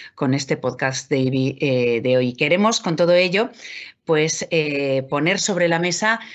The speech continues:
pues, como decíamos, eh, cuestiones, respuestas, prevención, información, y lo vamos a hacer con tres voces,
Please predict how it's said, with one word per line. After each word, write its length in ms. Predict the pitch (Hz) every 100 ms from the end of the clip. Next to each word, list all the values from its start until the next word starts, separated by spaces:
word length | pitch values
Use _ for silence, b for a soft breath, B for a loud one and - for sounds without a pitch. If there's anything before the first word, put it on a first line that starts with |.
| B -
pues, 180 | 127 -
como 160 | 123
decíamos, 680 | 127 131 160 165 180 214 - -
eh, 480 | 139 127 123 123 120
cuestiones, 880 | - - 202 202 214 233 240 - -
respuestas, 960 | - 127 - 202 208 - - 202 208 208
prevención, 840 | 165 120 127 127 175 190 202 214 -
información, 800 | 147 127 127 127 131 185 202 247 B B B B
y 140 | - 190
lo 80 |
vamos 300 | 180 214 269
a 40 | 254
hacer 360 | 240 254 302 -
con 460 | 214 185 175 165
tres 240 | 202 214 202
voces, 560 | 220 226 254 294 -